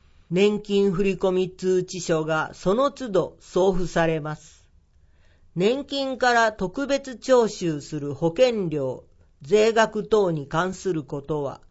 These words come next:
市役所の各担当へお問い合わせください。例、介護保険料、公年介護課、個人住民税、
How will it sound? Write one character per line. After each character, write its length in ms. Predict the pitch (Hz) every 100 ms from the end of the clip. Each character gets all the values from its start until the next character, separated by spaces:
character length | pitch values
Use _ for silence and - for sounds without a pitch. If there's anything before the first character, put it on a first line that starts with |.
| _ _ _
市 220 | - -
役 240 | 208 214 214
所 180 | 196 165
の 140 | 151
各 320 | 190 240 185
担 280 | 170 180 220
当 280 | 220 214 202
へ 140 | 202
お 100 | 190
問 280 | 190 196 190
い 60 | 190
合 120 | 185
わ 100 | 180
せ 180 | - 165
く 140 | 170
だ 160 | 160 156
さ 260 | - 151
い。 100 | 123 - _ _ _ _ _ _ _ _ _
例、 380 | 170 185 139 - _ _ _ _ _
介 300 | - 220 262
護 180 | 269 262
保 120 | 247
険 420 | 247 240 208 165
料、 320 | 139 127 117 - _ _ _ -
公 260 | - 190 202
年 300 | 190 180 170
介 320 | 165 160 156
護 160 | 147 143
課、 260 | 143 131 - _ _ _ _ _ _ _ _ _ -
個 180 | -
人 260 | 262 226 175
住 340 | 160 180 202
民 320 | 202 202 180 151
税、 380 | 131 123 117